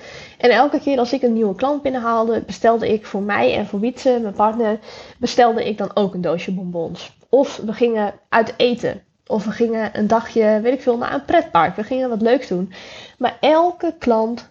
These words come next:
werd gevierd. En dat is iets wat ik jou ook wil meegeven in deze podcast.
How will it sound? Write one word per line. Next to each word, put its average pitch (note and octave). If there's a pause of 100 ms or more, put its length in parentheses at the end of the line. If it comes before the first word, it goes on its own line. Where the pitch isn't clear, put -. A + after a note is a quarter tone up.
werd G3+
gevierd. F#3 (380)
En A#3+
dat C4+
is E4+
iets E4
wat D4 (160)
ik C#4
jou B3
ook B3+
wil G#3+
meegeven F3+
in F#3+
deze F3+
podcast. F3+